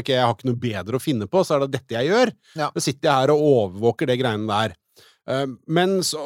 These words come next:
Speaker 1: at de etter hvert også har fått såpass mange følgere, og som også da, eh, har vært med å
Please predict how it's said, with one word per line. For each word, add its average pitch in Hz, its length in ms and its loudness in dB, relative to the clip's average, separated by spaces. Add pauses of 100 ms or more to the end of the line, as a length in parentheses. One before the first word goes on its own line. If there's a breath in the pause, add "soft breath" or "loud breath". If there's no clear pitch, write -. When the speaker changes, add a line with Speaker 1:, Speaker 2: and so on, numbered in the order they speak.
(120)
Speaker 1:
at - 100 -6
de 160 320 -2
etter 156 160 -2
hvert 147 160 0
også 151 240 0
har 147 80 4
fått - 240 -2
såpass 135 340 -2
mange 127 300 2
følgere, 135 800 2
og 160 240 2
som 185 160 -6
også 151 240 -2
da, 135 160 8 (560)
eh, 135 260 -4 (380)
har 165 80 0
vært 156 180 0
med 117 120 0
å 131 180 2